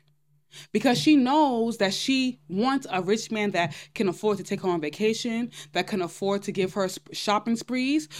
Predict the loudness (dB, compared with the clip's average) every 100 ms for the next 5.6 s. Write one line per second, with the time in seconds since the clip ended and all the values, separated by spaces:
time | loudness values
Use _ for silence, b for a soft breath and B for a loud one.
0 | B 0 2 4 4 4 4 0 -2 -2
1 | 2 4 6 4 2 -2 0 0 0 4
2 | 4 4 0 -4 -6 -10 -18 B B 0
3 | 4 4 4 2 2 2 0 -2 0 2
4 | 2 -2 -2 0 -2 -2 0 0 0 -2
5 | -4 -4 -4 -6 -8 -14